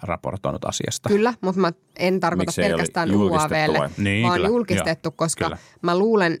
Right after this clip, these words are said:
Speaker 2: koska siitä käytiin niin paljon julkista keskustelua, ja mä luulen, että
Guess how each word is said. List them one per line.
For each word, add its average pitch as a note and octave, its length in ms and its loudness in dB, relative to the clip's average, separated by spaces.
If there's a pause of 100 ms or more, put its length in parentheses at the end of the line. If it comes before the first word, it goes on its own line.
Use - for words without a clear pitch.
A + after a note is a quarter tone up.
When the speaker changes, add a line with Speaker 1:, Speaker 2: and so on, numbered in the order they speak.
(120)
Speaker 2:
koska E3+ 260 -4
siitä F3+ 200 0
käytiin F#3+ 540 2
niin F#3+ 200 2
paljon F3 340 2
julkista D#3 380 -4
keskustelua, A3 760 -2 (160)
ja F3 100 0
mä F#3 160 2
luulen, G#3 360 4
että D#3+ 380 -2